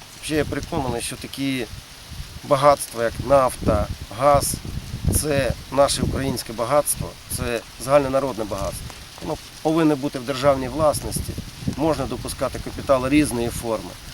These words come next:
але як інвесторів. І тоді, якщо ми проведемо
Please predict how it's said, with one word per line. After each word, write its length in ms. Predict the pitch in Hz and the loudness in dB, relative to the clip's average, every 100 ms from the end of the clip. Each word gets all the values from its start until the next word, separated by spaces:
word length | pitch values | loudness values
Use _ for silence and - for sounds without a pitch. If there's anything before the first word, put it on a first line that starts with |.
| - | -4
але 220 | 131 143 | 0 2
як 140 | 143 - - | 0 -2 -4
інвесторів. 640 | 156 123 135 117 - 101 - - - - - - | -2 0 0 0 -4 -8 -14 -16 -18 -18 -18 -6
І 240 | 147 147 143 - - | 2 2 2 -2 -8
тоді, 420 | 151 127 160 180 165 - - - | -6 -4 -2 -2 -2 -4 -6 -4
якщо 220 | 127 - 143 | -4 0 2
ми 200 | 139 127 | 2 0
проведемо 420 | - 135 135 139 | -4 -4 -2 -2